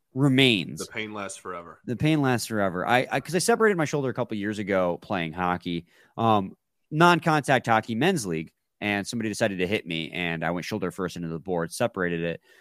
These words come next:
Speaker 1: and ever since then, I keep separating it. And this last time, all I did was push against the wall. Like, I was trying to squeeze past the guy who was trying to, you know, squeeze me out along the boards,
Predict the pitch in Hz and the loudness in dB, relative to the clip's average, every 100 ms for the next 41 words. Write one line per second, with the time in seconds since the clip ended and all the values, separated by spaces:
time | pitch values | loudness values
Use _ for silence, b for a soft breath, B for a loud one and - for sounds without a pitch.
0 | b 131 160 156 156 123 120 131 127 113 | b 2 4 4 0 0 4 4 4 0
1 | 101 _ _ _ _ - 110 - 127 - | -6 _ _ _ _ -6 -4 -2 -2 4
2 | 123 - 175 180 190 208 - _ _ _ | 6 6 6 4 4 2 0 _ _ _
3 | - 120 143 147 151 156 - 143 127 113 | -6 0 2 6 6 6 0 0 0 0
4 | 104 - _ _ _ - 123 170 214 156 | -4 -10 _ _ _ 0 6 8 8 6
5 | 196 151 135 135 _ _ _ _ - 117 | 4 4 0 -10 _ _ _ _ -8 -8
6 | - 180 175 - - 113 120 - 117 120 | -4 0 0 0 -8 -6 -4 -4 0 4
7 | 123 73 - _ _ _ 117 113 117 147 | 4 4 -2 _ _ _ 0 2 2 0
8 | 139 - 151 156 160 147 - 110 110 110 | -2 -2 -2 0 2 2 2 -4 -2 -2
9 | 101 104 110 110 92 - 131 127 120 113 | -2 -6 -6 -6 -6 -6 0 0 0 -2
10 | - 110 98 - 131 120 131 120 117 110 | -6 -8 -10 -6 -6 -4 -2 -2 -2 -4
11 | 98 85 85 | -2 -2 -4